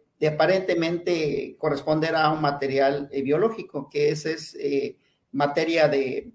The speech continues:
de, de mi parte de la investigación como biólogo. Y ver que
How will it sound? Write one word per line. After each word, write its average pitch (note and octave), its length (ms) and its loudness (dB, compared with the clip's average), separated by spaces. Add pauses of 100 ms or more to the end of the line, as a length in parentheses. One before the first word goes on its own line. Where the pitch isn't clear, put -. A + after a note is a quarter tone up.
de, B2 560 -4
de C#3 80 -4
mi D#3 120 0
parte F3 520 2
de C#3 120 0
la C#3 40 0
investigación C#3 680 -4
como C#3+ 200 -2
biólogo. F3+ 600 2 (420)
Y F3 440 -2
ver F3+ 400 0
que D#3+ 540 0